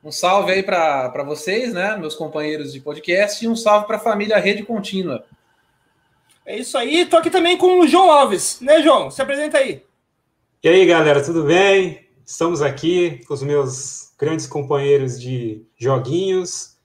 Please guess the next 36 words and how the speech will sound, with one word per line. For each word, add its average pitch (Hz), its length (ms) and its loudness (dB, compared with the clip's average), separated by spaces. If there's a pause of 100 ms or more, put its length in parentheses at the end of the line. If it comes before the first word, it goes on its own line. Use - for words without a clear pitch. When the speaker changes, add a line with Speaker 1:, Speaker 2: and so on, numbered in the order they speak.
(420)
Speaker 3:
falando 135 400 0
pra 131 140 -2
vocês 131 440 -4
todos 139 280 -2
aí 131 80 -4
da 127 100 -6
Rede 127 220 -8
Contínua, 175 880 -8
e 151 80 -4
vamos 165 340 0
que 214 80 -4
vamos, 143 480 2
que - 80 -6
hoje 143 200 2
tem 151 120 -4
bastante 143 380 -6
coisa 165 180 -6
pra 147 120 -10
gente 151 160 -12
conversar. - 640 -10 (580)
Speaker 2:
É 190 120 -12
isso 240 200 -8
aí, 269 180 -6
galera. 285 340 2
Pra 294 240 0
quem 370 400 -4
aí 294 800 -4
não 277 140 -4
conhece 262 280 -2
a 233 80 0
gente, 285 320 -4
quem 269 160 -6
tá 262 120 -2
vendo 233 240 -4
aqui 226 400 -8 (340)
agora 226 420 4